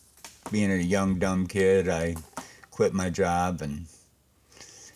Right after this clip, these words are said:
tried life insurance, finding out that selling insurance in people's homes was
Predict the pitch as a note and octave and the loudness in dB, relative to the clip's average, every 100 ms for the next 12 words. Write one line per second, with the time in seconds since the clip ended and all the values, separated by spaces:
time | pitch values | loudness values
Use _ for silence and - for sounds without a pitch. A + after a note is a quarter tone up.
0 | _ - C3 A#2 G2 G#2+ A#2 A2+ G2+ - | _ -2 2 2 4 2 2 2 0 0
1 | G2 G2 - - G2 G2+ F#2+ F#2+ G2 F#2+ | 0 0 -2 -2 0 0 0 0 -2 -2
2 | F#2 F2 E2 - - - - C3+ C3 G#2+ | 0 0 -2 -10 -6 -2 0 0 2 2
3 | F#2 F2 A#2+ A2 F#2+ F#2 E2+ G2 - F2+ | 2 0 0 0 0 -4 -4 2 2 2
4 | - F#2+ F2 E2+ - D#2+ D#2 - - | 0 -2 0 -2 -2 -4 -4 -4 -6